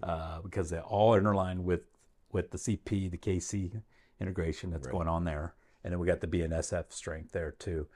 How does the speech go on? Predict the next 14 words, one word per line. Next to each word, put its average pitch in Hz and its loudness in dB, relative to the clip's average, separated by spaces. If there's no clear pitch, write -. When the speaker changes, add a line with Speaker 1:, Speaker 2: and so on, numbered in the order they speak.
Speaker 1:
Uh, 85 -2
I 107 4
will 101 4
t-, - -8
I - 0
will 101 0
tell 139 2
you 120 6
what 98 -2
we've 123 2
seen 104 -4
in 98 -2
the 90 -2
marketplace, 92 -4